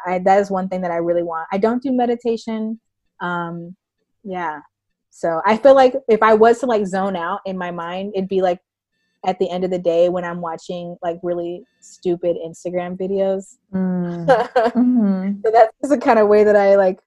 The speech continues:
Speaker 1: debrief or just, like, laugh, you know, like, "This is really stupid and I'm gonna keep scrolling." So
Speaker 2: That is
Speaker 1: uh,
Speaker 2: sometimes how I know I've had a really rough day, is when something so minute and foolish makes me
Speaker 1: Mm-hmm.
Speaker 2: like, burst into laughter.
Speaker 1: Mm-hmm.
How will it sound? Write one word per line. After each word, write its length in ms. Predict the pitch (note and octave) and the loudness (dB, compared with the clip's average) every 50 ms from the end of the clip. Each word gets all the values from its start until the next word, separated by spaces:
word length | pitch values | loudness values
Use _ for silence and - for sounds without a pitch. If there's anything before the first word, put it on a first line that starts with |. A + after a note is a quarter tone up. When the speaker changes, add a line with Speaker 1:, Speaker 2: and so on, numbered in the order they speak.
| _ - G3+ | _ -12 -8
Speaker 1:
debrief 540 | F#3 G3+ G#3 G#3 F#3+ F#3+ F#3+ G3 G3+ G#3 G3+ | -4 -2 -2 -2 0 2 4 6 6 4 4
or 80 | G3+ | 2
just, 180 | F#3 G3 F#3+ F#3+ | 0 0 0 0
like, 140 | G3+ F#3 F#3 | 0 0 0
laugh, 460 | F3+ E3+ F3 F3+ F3+ D#3+ D#3+ E3+ - - | 0 2 4 4 4 4 4 0 -4 -10
you 140 | - F#3 E3+ | -10 -8 -6
know, 260 | F3 E3+ E3+ E3+ E3+ | -4 -2 -2 -2 -2
like, 220 | F3 F3 F3 F#3 | -2 -4 -4 -4
"This 180 | G3 G3 - - | -6 -8 -6 -8
is 140 | A3 G#3+ - | -8 -2 0
really 240 | G3+ G3 F#3+ F#3+ F#3+ | 2 2 2 2 -2
stupid 460 | - - - F#3+ F#3+ - E3 D#3+ D#3+ - - | -4 -6 -6 -4 -4 -4 -4 -6 -8 -8 -8
and 440 | E3+ E3+ E3+ F3 F3 E3+ F3 F3+ F#3+ A#3+ _ _ _ F3 | -6 -6 -6 -8 -10 -14 -16 -18 -20 _ _ _ _ -10
I'm 100 | E3+ E3+ | -8 -8
gonna 140 | F3 F3 | -8 -8
keep 180 | F3 - F#3 F3+ | -8 -6 -8 -8
scrolling." 580 | F3+ - - F#3 E3+ E3 D3+ C3 C#3 E3+ F#3+ - | -8 -6 -4 -4 -4 -4 -6 -10 -14 -16 -18 -14
So 320 | _ - E3+ E3 E3 E3 - _ _ _ _ _ | _ -2 -2 0 -2 -2 -6 _ _ _ _ _
Speaker 2:
That 280 | - A3+ G3+ G#3 G#3+ G3+ | -4 0 2 4 4 4
is 140 | A#3 C4 C4 | 4 2 0
Speaker 1:
uh, 20 | - | 0
Speaker 2:
sometimes 440 | C4 A3 G#3+ A#3 B3+ G#3+ G#3+ A3+ - | -2 -2 0 0 -2 -2 -2 -2 -2
how 80 | B3+ | -2
I 100 | F#3+ F#3+ | -2 0
know 140 | F#3 E3+ C#3 | 0 -2 -2
I've 160 | D#3 D#3+ - | -2 -2 -2
had 120 | G#3 F#3+ F3 | -2 -2 -2
a 60 | F3 | -2
really 560 | E3 E3 E3 E3+ D#3+ E3+ E3+ E3+ E3+ E3+ F3+ F3 - | -2 -2 -2 -2 0 0 0 -2 -2 -2 -4 -6 -6
rough 420 | D#3+ E3 D#3 C#3+ - - - _ - | -4 -2 0 0 0 -2 -8 _ -6
day, 460 | F3+ D3 D#3 D#3+ - - F#3+ G3 F#3+ - | -4 -2 -2 -2 -4 -4 -6 -6 -6 -8
is 120 | F3 - | -10 -8
when 120 | E3+ F3 | -10 -10
something 480 | E3 - F3+ E3 E3 - E3 D3+ D#3+ E3 | -8 -8 -8 -8 -8 -8 -10 -10 -10 -12
so 640 | E3 - - - - F3 F3 E3+ E3+ E3+ E3+ F3 E3+ | -14 -16 -20 -12 -6 -4 -2 -2 0 0 -2 -2 -2
minute 680 | E3 E3 E3 E3 D#3+ D#3 C#3 C#3 D3 C#3+ D#3 F3 - - | -4 -6 -6 -6 -6 -6 -6 -6 -6 -6 -6 -6 -6 -8
and 220 | E3+ D#3+ D#3+ E3 | -8 -10 -10 -12
foolish 640 | _ - D3 C3+ B2+ C#3 C#3+ E3+ G#3 A3 A3 - - _ | _ -10 -8 -6 -6 -6 -6 -6 -6 -8 -10 -14 -14 _
makes 280 | - - - - - - | -10 -10 -10 -10 -10 -6
me 80 | F#3+ - | -4 -4
Speaker 1:
Mm-hmm. 100 | D#3+ - | -2 -2
Speaker 2:
like, 200 | - - - - - | -2 -4 -6 -8 -12
burst 540 | D#3 - - D#3+ C#3 C#3+ C#3+ E3 - - | -12 -8 -6 -4 -4 -4 -6 -8 -10 -10
into 160 | G3+ F#3+ F#3+ E3 | -8 -6 -6 -6
laughter. 760 | D#3 D3 C3 G#2 - - - - F#3+ F#3+ G3+ A3 A3 B3 - _ _ - | -6 -6 -6 -6 -6 -8 -8 -6 -6 -4 -4 -6 -6 -10 -12 _ _ -16
Speaker 1:
Mm-hmm. 340 | G3+ G3+ G3+ G3 F#3+ F#3 | -12 -12 -10 -10 -10 -12